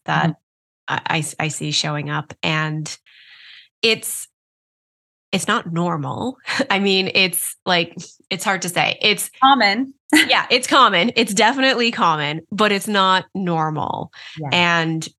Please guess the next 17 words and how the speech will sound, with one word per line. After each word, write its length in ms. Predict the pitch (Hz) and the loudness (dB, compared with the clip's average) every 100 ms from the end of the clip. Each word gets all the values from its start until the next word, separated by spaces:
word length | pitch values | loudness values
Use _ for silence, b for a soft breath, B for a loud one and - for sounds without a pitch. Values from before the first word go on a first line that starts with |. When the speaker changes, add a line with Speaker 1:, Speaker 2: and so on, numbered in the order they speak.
| _ | _
Speaker 1:
but 380 | - 175 202 185 | -12 -4 0 2
however, 640 | 175 - 180 - 92 185 160 | 0 0 0 0 0 0 -2
like, 320 | 160 147 - - | -2 -4 -6 -4
so 320 | - 208 190 | 0 2 2
many 540 | 185 180 175 185 208 | 0 2 2 2 0
women 400 | 208 214 220 220 | -2 -2 -2 -4
go 180 | 214 220 | -4 -4
through 360 | - - 220 226 | -6 -6 -4 -2
it 260 | 233 233 | -4 -4
that 180 | 180 165 | -4 -2
we 160 | 175 165 | -2 -4
think 380 | - 165 170 - | -4 -2 -2 -4
that 160 | 196 | -6
that's 360 | 214 208 208 - | -2 -2 -4 -6
the 100 | 208 | -4
normal. 560 | 202 196 202 202 202 | -2 -2 -2 -2 -2
And, 340 | 190 175 165 | -2 -2 -4